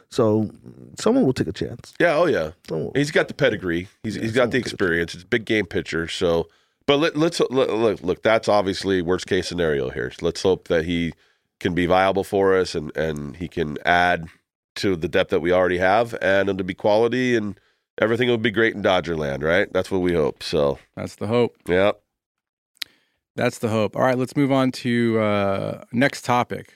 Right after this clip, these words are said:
Speaker 3: All right, so, I mean, it's a little bit of a bummer, but I'm also, if it's gonna be this team,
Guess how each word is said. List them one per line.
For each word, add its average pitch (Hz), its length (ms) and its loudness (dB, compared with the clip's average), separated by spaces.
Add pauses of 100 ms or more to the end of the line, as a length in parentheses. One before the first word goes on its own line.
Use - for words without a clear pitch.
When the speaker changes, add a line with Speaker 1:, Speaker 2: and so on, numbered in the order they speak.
Speaker 3:
All 117 100 -4
right, 113 280 0
so, 160 440 0 (520)
I 180 60 2
mean, 196 80 4
it's - 80 -4
a 214 60 2
little 208 180 4
bit 190 100 2
of 175 80 2
a 160 60 0
bummer, 170 520 2
but 131 140 2
I'm 135 100 2
also, 143 280 0
if 123 100 0
it's 117 80 -12
gonna 131 160 -2
be 127 120 0
this 123 200 -2
team, 117 320 -2